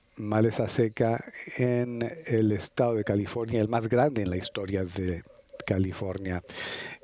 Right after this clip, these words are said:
El otro complejo, eh, al, en el norte, en los condados de Plumas y Lassen, la semana pasada vimos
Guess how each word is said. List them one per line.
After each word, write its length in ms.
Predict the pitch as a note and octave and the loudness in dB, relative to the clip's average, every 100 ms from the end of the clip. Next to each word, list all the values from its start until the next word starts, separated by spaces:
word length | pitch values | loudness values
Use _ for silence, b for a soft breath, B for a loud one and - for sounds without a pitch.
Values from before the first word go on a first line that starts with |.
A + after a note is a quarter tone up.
| - - | -8 2
El 260 | C#3 D3 | 4 4
otro 400 | D#3+ D3 D#3 D#3 | 0 -2 -2 -2
complejo, 880 | - C3+ - C#3+ C3+ D3 C#3 B2 A#2+ A#2+ | -2 -4 4 4 4 0 0 0 0 0
eh, 280 | A#2 A#2 | 0 0
al, 300 | A#2+ A2 A2+ | 2 2 2
en 120 | A#2+ A2+ | 2 2
el 200 | A2+ B2 | 0 -2
norte, 560 | C3+ C3 - D#3 F#3+ - | -4 -2 0 0 0 -6
en 200 | A2 A2 | -4 -2
los 100 | A2 | -4
condados 400 | - A#2 B2 A#2+ | -4 0 2 2
de 100 | A2+ | -2
Plumas 380 | G2 B2+ B2 G2+ | -4 -2 -2 2
y 60 | G#2+ | 4
Lassen, 640 | A#2 C3+ B2+ D3+ D#3 D#3+ | 4 4 2 -2 -4 0
la 240 | G#2+ G2+ G2 | 0 2 0
semana 280 | A2 A#2 A2+ | -2 -2 -2
pasada 340 | A2 A#2 A#2 | 0 0 0
vimos 380 | A2+ A2+ A2 | -2 -6 -8